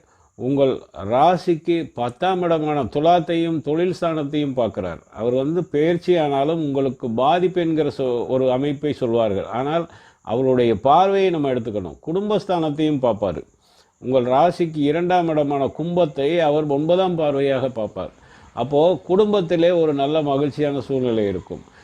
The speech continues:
இரண்டாம் இடத்திலே சனி பகவான் இருந்து ஏதாவது குடும்ப பிரச்சனை,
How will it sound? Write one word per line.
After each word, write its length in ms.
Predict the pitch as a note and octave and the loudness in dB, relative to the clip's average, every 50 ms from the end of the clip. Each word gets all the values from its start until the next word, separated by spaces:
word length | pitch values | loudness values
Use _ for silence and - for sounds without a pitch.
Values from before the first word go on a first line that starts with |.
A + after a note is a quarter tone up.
| - _ _ - | -20 _ _ -2
இரண்டாம் 480 | A2+ C3+ E3 F#3 G#3+ G#3+ G#3+ G#3+ G3 | 0 0 2 2 4 4 4 4 4
இடத்திலே 440 | G3 F#3 F3+ D#3+ E3 D#3+ D#3 D3+ C3+ | 4 2 2 2 2 0 0 0 0
சனி 280 | - C3 C3 C#3+ F3+ G3 | 0 0 0 2 2 2
பகவான் 480 | F#3 F#3 F3 F3 E3+ D#3 D3 C#3 C3+ | 4 4 4 4 4 2 0 0 -2
இருந்து 720 | C3 C3 B2+ C3+ C#3 C#3 C3+ C#3 D#3 D3 A2+ D#2+ E2 - - _ | -2 -2 -2 -2 -2 -2 0 0 0 0 -2 -4 -8 -12 -16 _
ஏதாவது 480 | - A2+ B2 C3 D3 D#3+ E3 D#3+ E3 C#3 | -6 -4 -2 0 2 2 2 2 0 -2
குடும்ப 380 | - E3 D#3+ E3+ E3 E3+ D#3 | -2 -2 0 2 2 2 0
பிரச்சனை, 760 | C3 - C#3 B2+ B2+ - C3 A#2+ B2 C3 C3+ B2 F2+ D2 B1+ | 0 0 -2 -2 -2 -4 -6 -4 -2 -2 -2 -2 -4 -6 -10